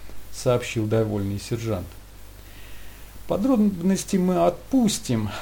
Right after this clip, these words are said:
но с того момента у Алексея началась немного другая жизнь. Это был не единственный удивительный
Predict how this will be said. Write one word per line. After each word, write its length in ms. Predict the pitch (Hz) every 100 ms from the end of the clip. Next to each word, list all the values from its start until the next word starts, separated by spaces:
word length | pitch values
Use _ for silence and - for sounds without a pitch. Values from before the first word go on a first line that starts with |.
| -
но 160 | 165 175
с 40 |
того 260 | - 175 165
момента 460 | 160 196 226 202
у 60 | 165
Алексея 400 | 160 156 - 170
началась 640 | 147 147 151 151 - - - -
немного 360 | 143 180 226 131
другая 320 | 113 110 107
жизнь. 260 | 101 95 101 - - - - - - - - -
Это 240 | - - 185
был 260 | 156 117
не 180 | 104 123
единственный 680 | 170 156 135 139 160 156 139
удивительный 640 | 117 117 107 101 107 107